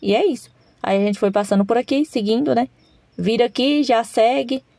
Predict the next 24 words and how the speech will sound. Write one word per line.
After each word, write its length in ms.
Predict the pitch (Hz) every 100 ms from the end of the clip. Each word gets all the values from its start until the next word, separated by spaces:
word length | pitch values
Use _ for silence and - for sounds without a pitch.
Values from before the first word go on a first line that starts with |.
| _ _ -
E 300 | 214 226 214
quando 320 | - 233 294
vai 120 | 254 226
chegando 340 | 220 185 175
aqui, 340 | 180 240 254
minha 140 | 214 180
gente, 220 | 175 170
eu 60 | 190
fico 220 | 208 190
muito 160 | 190
apreensiva, 600 | 208 - 214 233 180 170
porque 460 | 165 - 175 170 165
passa 220 | - 180
muito 180 | 190 196
carro 360 | - 165 180 190
e 40 |
tudo 160 | 196 175
mais, 220 | 160 185
né? 160 | 190 196 _ _ _
E 80 | -
aí, 160 | 180 185
quando 320 | - 254 311
chega 300 | - 196 190
lá 280 | 185 170